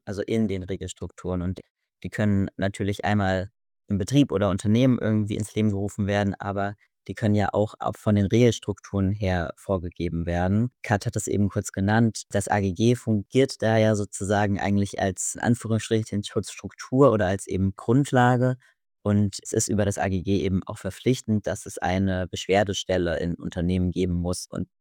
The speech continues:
da erleben wir auf jeden Fall, dass das natürlich bei den größeren Unternehmen der Fall ist, weil die eine andere Struktur haben. Wenn wir irgendwie dreitausend Mitarbeitende haben, dann haben die natürlich auch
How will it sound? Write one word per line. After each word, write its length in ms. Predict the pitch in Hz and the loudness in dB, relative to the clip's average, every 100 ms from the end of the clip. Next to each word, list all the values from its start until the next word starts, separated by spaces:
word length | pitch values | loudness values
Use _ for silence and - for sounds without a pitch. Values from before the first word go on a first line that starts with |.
| _ _ | _ _
da 180 | - 95 | 2 4
erleben 400 | 76 95 107 104 | 4 2 2 4
wir 200 | 110 107 | 4 4
auf 120 | 101 | 2
jeden 140 | 101 101 | 0 0
Fall, 220 | - 98 | 0 -2
dass 180 | 92 - | -2 -6
das 300 | 92 - - - | -8 -8 -12 -4
natürlich 240 | 120 110 | -2 2
bei 80 | 107 | 2
den 100 | 101 | 0
größeren 420 | - 143 - 123 | 4 4 4 4
Unternehmen 380 | 113 110 107 104 | 2 2 2 2
der 120 | 98 | 0
Fall 280 | - 113 143 | 2 2 4
ist, 380 | - 151 - - | 2 -2 -4 -2
weil 160 | 98 | -2
die 60 | 95 | 0
eine 80 | 98 | -2
andere 180 | 101 | -2
Struktur 500 | 101 - 95 - 127 | -6 -8 -14 2 2
haben. 200 | 117 104 | 4 2
Wenn 260 | 101 87 98 | 0 0 -2
wir 100 | 98 | 0
irgendwie 160 | 98 95 | -2 -4
dreitausend 460 | - 98 - 98 | -6 -8 -4 2
Mitarbeitende 640 | 107 113 104 98 - 98 104 | 4 4 2 2 0 -6 0
haben, 200 | 95 90 | 2 2
dann 200 | 90 92 | 2 0
haben 120 | 98 | 2
die 80 | 101 | 2
natürlich 400 | 101 98 104 - | 2 2 0 -2
auch 140 | 95 | -6